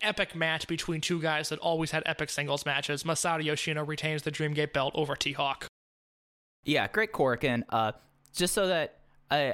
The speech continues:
Speaker 2: I, I realize that we're trying to keep this short, the, the key hunting matches basically are, one of the turnbuckle pads has the key underneath it. You're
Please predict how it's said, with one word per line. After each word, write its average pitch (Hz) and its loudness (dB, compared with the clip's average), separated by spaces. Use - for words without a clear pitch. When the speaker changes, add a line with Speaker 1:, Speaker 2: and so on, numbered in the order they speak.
Speaker 2:
I, 135 2
I 117 0
realize 131 0
that 117 0
we're 143 0
trying 147 0
to - -4
keep 120 -6
this 107 -2
short, 104 2
the, 147 2
the 147 4
key 208 2
hunting 190 2
matches 131 0
basically 123 2
are, 104 0
one 131 2
of 165 0
the 175 2
turnbuckle 135 0
pads 117 4
has 110 2
the 123 -4
key 110 0
underneath 98 0
it. 101 2
You're 123 4